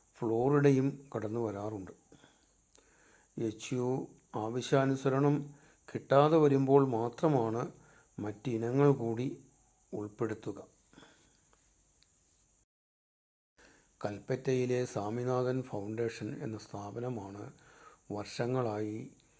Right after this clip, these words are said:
ഞങ്ങൾക്കാവശ്യമായ വിത്ത് തരുന്നത്. റബ്ബറിൻ്റെ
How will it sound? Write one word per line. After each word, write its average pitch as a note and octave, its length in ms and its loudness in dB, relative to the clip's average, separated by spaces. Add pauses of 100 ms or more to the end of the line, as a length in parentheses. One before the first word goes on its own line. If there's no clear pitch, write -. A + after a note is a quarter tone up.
(320)
ഞങ്ങൾക്കാവശ്യമായ A2 1040 -4 (140)
വിത്ത് G#2+ 260 -8 (360)
തരുന്നത്. F#2+ 440 -10 (4000)
റബ്ബറിൻ്റെ C3+ 720 0